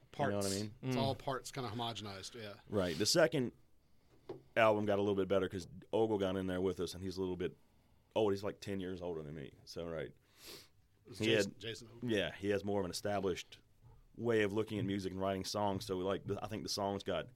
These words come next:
Speaker 2: hookier and better, the second record. But then in Mutehound,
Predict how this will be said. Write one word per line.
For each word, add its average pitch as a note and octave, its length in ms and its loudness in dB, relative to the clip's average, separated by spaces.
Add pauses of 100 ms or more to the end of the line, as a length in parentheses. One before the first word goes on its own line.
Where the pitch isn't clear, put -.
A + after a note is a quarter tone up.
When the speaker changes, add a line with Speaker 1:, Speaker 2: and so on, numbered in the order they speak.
Speaker 2:
hookier G#2 380 0
and E2+ 120 -4
better, G2 360 0 (640)
the - 40 -14
second G2+ 320 -2
record. F#2 360 -2 (840)
But G2 120 -2
then A2 120 2
in F#2+ 160 -2
Mutehound, G2 640 0